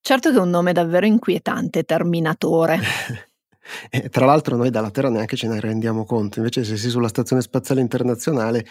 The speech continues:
Speaker 2: vedi di continuo il terminatore, cioè di proprio la Terra divisa a metà fra luce e ombra.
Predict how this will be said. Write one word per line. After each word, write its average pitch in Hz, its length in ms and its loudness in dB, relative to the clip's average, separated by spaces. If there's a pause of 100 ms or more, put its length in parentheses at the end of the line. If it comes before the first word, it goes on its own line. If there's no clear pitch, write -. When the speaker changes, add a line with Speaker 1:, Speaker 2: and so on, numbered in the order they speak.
(160)
Speaker 2:
vedi 117 240 -2
di 120 140 -2
continuo 127 560 0
il 110 80 -2
terminatore, 107 720 -2
cioè 117 160 -2
di 113 100 -2
proprio 120 280 -2
la 120 40 -2
Terra 117 280 0
divisa 113 320 -2
a - 20 0
metà 117 380 -2
fra - 160 -8
luce 107 400 -6
e 123 100 -8
ombra. 113 420 -8